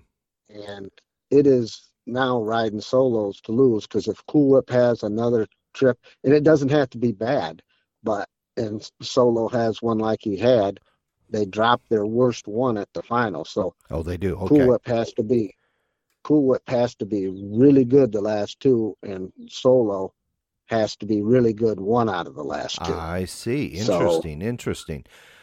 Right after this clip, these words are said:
Speaker 2: And, and it looks like this, this Legend Bull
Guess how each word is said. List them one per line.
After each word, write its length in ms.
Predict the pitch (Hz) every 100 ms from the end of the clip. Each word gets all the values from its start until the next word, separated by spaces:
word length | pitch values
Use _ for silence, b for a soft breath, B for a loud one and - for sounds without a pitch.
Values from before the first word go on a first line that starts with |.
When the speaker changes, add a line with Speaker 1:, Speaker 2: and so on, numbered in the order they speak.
| b b b b b
Speaker 2:
And, 560 | - 131 139 185 214 190 -
and 200 | 135 160
it 100 | 175
looks 440 | 143 196 - - 110
like 500 | 95 82 123 - - b 113
this, 300 | 120 120 -
this 320 | 110 117 -
Legend 540 | 113 135 202 196 117 82
Bull 500 | 80 65 69 160